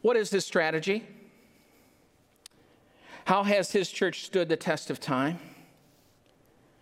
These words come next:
To illustrate, we're gonna travel back to fifteen nineteen for just a little while here.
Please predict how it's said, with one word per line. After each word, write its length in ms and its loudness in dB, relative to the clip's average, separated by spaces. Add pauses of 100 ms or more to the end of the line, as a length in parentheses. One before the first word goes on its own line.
(680)
To 160 2
illustrate, 440 2
we're 80 -2
gonna 140 0
travel 320 0
back 260 0
to 60 -4
fifteen 520 -2
nineteen 560 -2
for 160 -8
just 220 -6
a 40 -2
little 240 -4
while 280 -4
here. 400 -10